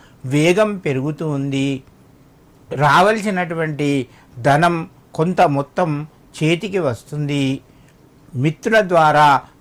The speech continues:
శుభవార్తను వింటారు. మీ పనుల లోపట ఈరోజు మీకు మంచి ఆనందం కలుగుతుంది. నూతన ప్రయత్నాలు ఫలిస్తాయి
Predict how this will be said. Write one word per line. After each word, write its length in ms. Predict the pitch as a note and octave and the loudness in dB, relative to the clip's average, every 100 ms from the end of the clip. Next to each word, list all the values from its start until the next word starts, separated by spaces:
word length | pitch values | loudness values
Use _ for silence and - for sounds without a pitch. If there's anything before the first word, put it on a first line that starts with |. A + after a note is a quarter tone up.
| - | -6
శుభవార్తను 960 | D3 D#3 G#3+ G3+ F3+ - D3+ D#3 A#3 D4 _ - | 0 4 6 6 6 2 -6 -4 -4 -6 _ -10
వింటారు. 680 | C3 C3+ C#3+ D3+ C#3+ C#3 C3 - _ _ _ _ _ _ _ _ - | -6 -4 0 2 2 0 -6 -10 _ _ _ _ _ _ _ _ -4
మీ 240 | E3 G3 | 2 2
పనుల 400 | F#3 - C#3+ E3+ | 2 -2 -4 -2
లోపట 760 | G#3+ G#3 F3+ E3+ D#3+ D#3 E3 C#3+ - _ D#3+ | -2 -2 -2 -2 -2 2 2 0 -6 _ -2
ఈరోజు 720 | D#3+ D3+ C#3 F3 F3+ D3 C3+ - - _ D3 | 0 2 0 0 0 0 -2 -8 -20 _ -2
మీకు 320 | F3+ G#3 F3+ | 0 0 -4
మంచి 440 | C#3+ E3 G3 G3+ | -6 -8 -8 -4
ఆనందం 840 | D3+ C3 C3 E3 F#3 E3+ D#3+ B3+ - _ - | -4 -2 -4 -4 -4 -4 -4 -6 -10 _ -10
కలుగుతుంది. 880 | A#2+ D3 D#3 D#3 C#3+ C#3 C3 C#3 - _ _ _ _ _ _ _ _ _ _ _ _ - | -6 -4 -6 -4 -4 -2 -2 -2 -6 _ _ _ _ _ _ _ _ _ _ _ _ -4
నూతన 420 | D3 F#3+ G3+ G#3+ | 0 0 0 0
ప్రయత్నాలు 840 | G#3 C3 C3 D3+ - F3 E3+ D#3+ D3 _ - | 0 -2 -2 -4 -4 -2 0 -2 -6 _ -8
ఫలిస్తాయి 840 | B2 C#3+ D#3 - D#3 D3+ C#3 C3+ | -4 -6 -6 0 2 2 -2 -4